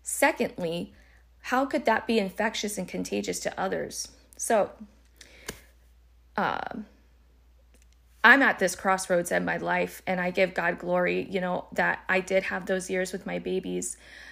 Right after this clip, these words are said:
But, um, I think it's safe to announce this now. I've, I've been at a crossroads. I've made, um, I've made some references into it in other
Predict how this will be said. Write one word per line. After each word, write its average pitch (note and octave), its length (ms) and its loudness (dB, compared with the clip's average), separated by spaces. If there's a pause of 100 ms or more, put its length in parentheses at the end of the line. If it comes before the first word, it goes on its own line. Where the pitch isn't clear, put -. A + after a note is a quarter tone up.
(160)
But, F#3+ 360 8 (220)
um, F3 440 -2
I G3+ 100 -2
think G#3 180 0
it's F#3+ 140 0
safe G3 220 0
to F#3+ 100 -2
announce F#3 320 0
this F#3+ 320 -2
now. F3 400 -2
I've, F3+ 220 0
I've - 240 2
been A3 180 8
at A#3+ 140 6
a A#3+ 60 4
crossroads. A3+ 720 0
I've F#3+ 180 -2
made, F3+ 380 -4
um, - 420 -8 (1200)
I've A#3+ 160 2
made A3 220 4
some G3+ 240 4
references G3 640 2
into G3 420 -2
it F#3 160 2
in F3+ 180 -2
other F#3 520 2